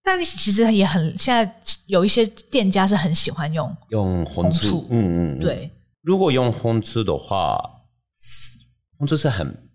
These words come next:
Speaker 2: 香味很重。
Speaker 1: 嗯，是。
Speaker 2: 这样的话，鱼的处理方式也全部都要改。
Speaker 1: 哦。
Speaker 2: 鱼都是要稍微重一点。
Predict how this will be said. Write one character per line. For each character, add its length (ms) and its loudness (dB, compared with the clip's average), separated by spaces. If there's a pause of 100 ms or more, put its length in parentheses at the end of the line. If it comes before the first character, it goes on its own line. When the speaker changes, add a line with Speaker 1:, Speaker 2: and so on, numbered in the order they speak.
Speaker 2:
香 280 -2
味 140 0
很 240 -12
重。 160 -16
Speaker 1:
嗯， 720 -6
是。 360 -4 (540)
Speaker 2:
这 60 -4
样 80 2
的 100 0
话， 100 0 (140)
鱼 140 2
的 120 2
处 280 -2
理 240 0 (280)
方 140 -6
式 120 -4
也 100 -4 (240)
全 140 -8
部 80 -6
都 140 -2
要 220 -2
改。 100 -20
Speaker 1:
哦。 840 -4
Speaker 2:
鱼 80 2
都 100 2
是 160 0
要 180 2
稍 200 -6
微 120 -4 (140)
重 220 -4
一 100 -6
点。 180 -14